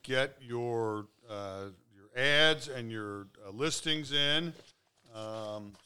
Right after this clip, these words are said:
so that we get 'em in next week. All right, so we move on to Bad Joke of the Week. All right, you ready? This is from the Encyclopedia of Jewish Humor, From Biblical Times to the Modern Age,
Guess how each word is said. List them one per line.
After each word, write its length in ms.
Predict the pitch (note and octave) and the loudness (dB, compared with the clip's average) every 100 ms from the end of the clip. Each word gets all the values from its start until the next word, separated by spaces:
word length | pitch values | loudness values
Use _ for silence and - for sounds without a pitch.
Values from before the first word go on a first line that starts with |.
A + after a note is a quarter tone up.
| - | -14
so 100 | A2 | -12
that 160 | A#2 | -10
we 120 | A2+ A2 | -12 -10
get 180 | A#2 | -6
'em 140 | A#2+ B2+ | -6 -4
in 280 | D#3 F3 B2+ | -4 -4 -6
next 240 | C3+ C3 | -6 -4
week. 140 | E3+ C#3 - | -6 -6 2
All 80 | E3 | 6
right, 200 | D#3+ A#2 | 6 4
so 280 | - G3+ F#3 | 2 8 8
we 100 | D3+ | 8
move 300 | D3 E3+ F3+ | 6 6 6
on 300 | D3+ C3+ C3+ | 6 6 4
to 540 | - A2 G2 A2 F#3 F#3+ - - _ _ _ - _ _ | 0 -2 0 0 0 -2 -6 -20 _ _ _ -20 _ _
Bad 560 | - C3 C3+ C#3 D3+ B2+ | 4 8 10 10 8 0
Joke 460 | - B2 G#2 G2+ - | 0 2 4 2 -2
of 120 | B2 | -4
the 100 | D3+ | -4
Week. 320 | F#3 D4 C#4 - _ - - - _ _ _ _ - - - _ _ _ | -6 -10 -12 -14 _ -18 -18 -20 _ _ _ _ -20 -20 -20 _ _ _
All 80 | B2 | 0
right, 100 | G#2+ | 2
you 100 | A2 | 2
ready? 140 | A#2+ A#2+ | 0 2
This 260 | C#3 D3+ | 4 4
is 120 | F3+ D#3 | 2 0
from 260 | - D3+ | 6 8
the 100 | D3 | 8
Encyclopedia 1080 | C3 A#2 - C#3+ D#3 D#3+ C3 D#3+ D#3+ D#3 C#3+ | 4 4 8 8 8 4 2 4 4 6 4
of 100 | A#2 | 4
Jewish 400 | - C#3 C3 - | 2 2 2 2
Humor, 340 | D#3 D#3 D3+ C#3+ | 0 2 2 0
From 320 | - A#2+ G#2 | 0 0 2
Biblical 460 | B2 D3 D3+ C3+ B2 | 0 2 0 0 -2
Times 520 | C3+ C#3 C#3 C3+ A#2 | 4 6 6 6 2
to 140 | - A2 | -2 -2
the 80 | |
Modern 400 | A2 A2+ A#2 A2+ | 4 6 8 6
Age, 360 | B2 D3 D3 B2 | 6 6 4 2